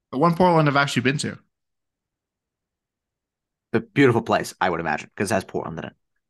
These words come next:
Speaker 1: Yeah, it, it is really nice, actually. Big, big fan of Portland, Maine. Uh, William asks,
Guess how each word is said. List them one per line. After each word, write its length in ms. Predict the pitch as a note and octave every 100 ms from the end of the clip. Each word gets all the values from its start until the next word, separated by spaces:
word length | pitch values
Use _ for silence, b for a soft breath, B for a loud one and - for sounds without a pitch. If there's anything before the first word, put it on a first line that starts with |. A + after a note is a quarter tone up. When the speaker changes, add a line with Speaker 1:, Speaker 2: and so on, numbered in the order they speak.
| _ _
Speaker 1:
Yeah, 160 | A#2+ G#2+
it, 340 | D#3 F#3 D3+
it 100 | D3+
is 120 | F3
really 240 | C3 C3 A#2
nice, 280 | A2+ A2+
actually. 440 | A2+ - - - - _ _ _ _ _ _ _ _ _ _ -
Big, 280 | D3 D3
big 140 | D#3 C#3+
fan 340 | A#2+ G2+ A2+ A#2+
of 120 | -
Portland, 340 | A#2 - -
Maine. 220 | - D3 - _ _ _ _ _ _ _ _ _ _ _ _ _ -
Uh, 340 | D3+ B2 A#2+ - _ _ _ _ _ _ -
William 420 | C3 G3+ A#3 G3+
asks, 600 | D3+ C#3 C#3 - - -